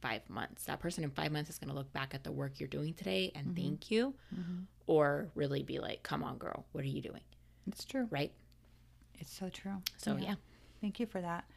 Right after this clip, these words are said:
Speaker 2: That's very encouraging.
Speaker 1: Thank you.
Speaker 2: Thank you so much.
Speaker 1: Yeah, I try.
Speaker 2: Yeah, I know. You're the best. <laughs> You are.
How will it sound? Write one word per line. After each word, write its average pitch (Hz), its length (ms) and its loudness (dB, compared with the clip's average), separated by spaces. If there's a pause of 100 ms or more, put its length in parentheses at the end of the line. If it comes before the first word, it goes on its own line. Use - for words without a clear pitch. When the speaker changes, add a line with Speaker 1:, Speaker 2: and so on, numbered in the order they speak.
(440)
Speaker 2:
That's - 180 -2
very 185 240 8
encouraging. 165 580 2 (160)
Speaker 1:
Thank 190 200 -8
you. 185 120 -8 (120)
Speaker 2:
Thank 190 240 -2
you - 40 -18
so - 140 -4
much. 190 320 -6
Speaker 1:
Yeah, 190 180 -6
I 190 80 -4
try. 185 300 -6 (140)
Speaker 2:
Yeah, 196 180 -2 (260)
I 214 80 0
know. - 120 -2
You're 190 180 0
the 190 80 -2
best. - 260 4 (1040)
<laughs> - 20 6
You 202 120 4
are. - 180 8